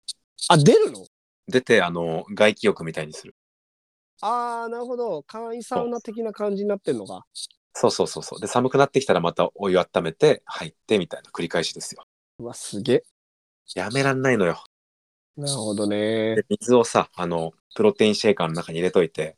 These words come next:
Speaker 1: はいはいはいはい。
Speaker 2: 飲み切るまでやっちゃうのよね。
Speaker 1: そうか。なるほどね。まあ、
Speaker 2: うんうん。
Speaker 1: 確かにそういうのしちゃってると、あれか、いわゆるなんだっけ、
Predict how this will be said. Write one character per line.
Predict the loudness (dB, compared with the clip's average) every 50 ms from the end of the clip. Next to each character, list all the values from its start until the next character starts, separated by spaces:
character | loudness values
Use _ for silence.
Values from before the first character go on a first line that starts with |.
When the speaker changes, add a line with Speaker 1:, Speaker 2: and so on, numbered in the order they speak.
| _ _
Speaker 1:
は | 2 4 4
い | 4
は | 2 0 -2
い | -2
は | -4 -4 -6
い | -6
は | -4 -2
い。 | 0 2
Speaker 2:
飲 | 2 4 2
み | 2 2
切 | 4 4
る | 4 6
ま | 6 4
で | 2
や | 0 -4
っ | -4 -2
ち | 2 2
ゃ | 2
う | 2
の | 0
よ | -2
ね。 | -2 -2 -2 -2 -4 _ _ _ _ _ _ _ _ _ _ _ _ _
Speaker 1:
そ | -12 -8 0 4 6 6 6 6
う | 4
か。 | _ 0 0 2 2 0 -2 -4 -6 -10 -14 -14
な | -10 -6 -4 -2
る | -2 -2
ほ | -2 -2 0
ど | 0 0
ね。 | 2 2 0 0 0 0
ま | 0 0 0
あ、 | 0
Speaker 2:
う | -2
ん | -2 -4 -4 -4
う | -2
ん。 |
Speaker 1:
確 | 0 0 0 0 0
か | 0
に | 0 0
そ | 0 0 2 2
う | 2 2
い | 2
う | 0 0 0 2 2 2 2 2
の | 2 2 0
し | -2 -4 -2
ち | 0 0
ゃ | 0
っ |
て | 0 _ 2 2 2
る | 2 2 2
と、 | 4 4 6 4 4 2 0 _ _ _ _ _ _ _ _ _ _ _ -2
あ | 0
れ | 2 4
か、 | 4 4 4 2 2 -6 -20 _ _ -2
い | 0
わ | 2 4
ゆ | 2
る | 2 2 0
な | -2 -2
ん | -2
だ | -4 -6
っ | -8 -10
け、 | -10 -10 -12